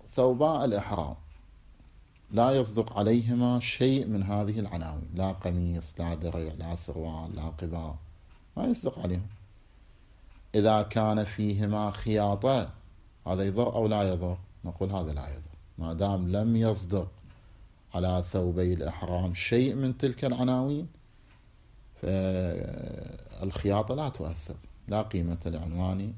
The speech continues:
المخيط. <clears throat> هذا واحد. اثنين، إذا فرضنا واحد، آه، لبس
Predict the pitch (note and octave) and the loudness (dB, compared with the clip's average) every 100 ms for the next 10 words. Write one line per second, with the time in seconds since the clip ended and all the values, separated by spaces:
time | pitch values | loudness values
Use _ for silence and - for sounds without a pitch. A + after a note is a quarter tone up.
0 | - D#2+ C2+ - - - - - - - | -8 -8 -8 -12 -16 -18 -20 -20 -20 -20
1 | - - - - - - - D3+ A2+ F#2+ | -20 -20 -20 -20 -20 -20 -6 -4 -4 -8
2 | - - G2+ F#2+ D#2+ D2 - - - C#3 | -12 0 4 4 2 -2 -8 -12 0 2
3 | D#3+ D3 C3+ - - - - - - - | 4 2 0 -6 -20 -20 -20 -18 -16 -16
4 | - - A2 A#2 A#2 C#3 D#3 D3+ D3+ D3 | -20 -2 6 6 6 6 6 6 4 4
5 | C#3 - - B2 C3 - B2 B2 - - | 0 -6 0 2 2 2 0 0 -4 -18
6 | - - G2 F#2 F#2 - G2+ A2+ A#2 A#2 | -20 -16 -10 -8 -8 -6 0 2 4 2
7 | A2+ - | 0 -8